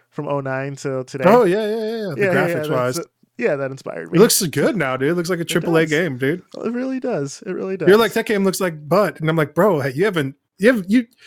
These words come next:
Speaker 2: I was like, "Because you've played it and, like, seen it and, like, grown along with it, like, you don't realize, like, how much it's changed,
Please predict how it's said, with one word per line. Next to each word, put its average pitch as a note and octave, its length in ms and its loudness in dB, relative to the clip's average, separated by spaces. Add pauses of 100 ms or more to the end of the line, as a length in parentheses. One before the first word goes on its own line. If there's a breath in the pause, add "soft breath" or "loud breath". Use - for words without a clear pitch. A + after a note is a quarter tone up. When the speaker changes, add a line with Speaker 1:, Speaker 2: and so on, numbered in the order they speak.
(160 loud breath)
Speaker 2:
I F#3 40 4
was F3+ 100 6
like, A3 320 4
"Because A3 380 4
you've G#3+ 160 -2
played F3 300 4
it A3 200 0
and, D#3+ 100 -4
like, D#3 140 -2
seen E3+ 220 2
it F#3+ 180 0
and, D3 240 -2
like, C#3 300 -2
grown D#3 260 6
along D3+ 300 0
with C3+ 180 -2
it, F#3 160 0
like, D#3+ 160 0
you F3 80 0
don't E3+ 180 2
realize, D#3 280 0
like, D#3 100 -6
how C#3 160 -4
much D3+ 220 0
it's D3 180 0
changed, D3 500 0